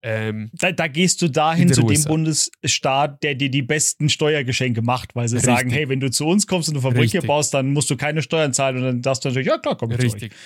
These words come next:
Speaker 1: So, schau mal, hier ist meine Verschwörungstheorie bezüglich Bayer. Die dachten sich, fuck, wir haben zu viel Geld in Europa, wir müssen Geld nach Amerika transportieren,
Speaker 2: Mhm.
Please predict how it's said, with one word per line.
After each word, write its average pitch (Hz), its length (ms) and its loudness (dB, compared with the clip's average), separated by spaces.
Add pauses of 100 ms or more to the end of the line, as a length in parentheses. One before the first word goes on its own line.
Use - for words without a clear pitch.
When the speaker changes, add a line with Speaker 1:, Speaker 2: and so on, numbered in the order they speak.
(100)
Speaker 1:
So, 131 360 -2 (720)
schau 165 240 2
mal, 110 180 -2 (140)
hier 175 180 -2
ist 170 160 -2
meine 139 220 -4
Verschwörungstheorie 123 920 -6
bezüglich 113 760 -8
Bayer. 107 380 -8 (840)
Die 123 80 -10
dachten 160 380 -6
sich, 185 260 -4 (260)
fuck, 143 220 -8 (340)
wir 123 160 -2
haben 110 200 -6
zu 214 160 -4
viel 180 180 -6
Geld 139 240 -4
in 127 120 -4
Europa, 113 520 -4 (160)
wir 131 220 -2
müssen 147 340 -2
Geld 127 220 -2
nach 113 180 -6
Amerika 110 420 -10
transportieren, 110 720 -6 (1500)
Speaker 2:
Mhm. 139 420 2